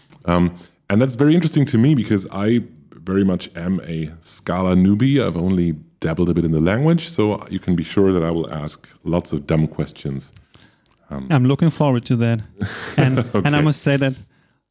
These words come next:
Speaker 2: the first Scala podcast, uh, recently, there were actually also some advanced topics already, so let's see.
Speaker 1: Very
Speaker 2: Um,
Speaker 1: true. Um,
Speaker 2: I, I,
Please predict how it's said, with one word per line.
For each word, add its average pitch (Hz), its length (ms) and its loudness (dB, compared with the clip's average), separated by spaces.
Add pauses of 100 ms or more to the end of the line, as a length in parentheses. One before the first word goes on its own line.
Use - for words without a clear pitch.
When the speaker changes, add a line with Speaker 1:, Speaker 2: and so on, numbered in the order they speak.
Speaker 2:
the 139 100 2
first 147 300 -2
Scala 147 320 0
podcast, 156 640 -2 (100)
uh, 135 380 2
recently, 135 580 2 (520)
there 131 100 2
were 123 160 4
actually 123 600 0 (800)
also 120 340 2
some 127 600 0
advanced 123 480 0
topics 123 380 0
already, 120 360 2
so 120 280 -2 (240)
let's 127 180 0
see. 120 220 2 (960)
Speaker 1:
Very 90 180 4
Speaker 2:
Um, 123 80 4
Speaker 1:
true. 120 160 0 (460)
Um, 101 100 0
Speaker 2:
I, - 140 -4
I, 92 80 -2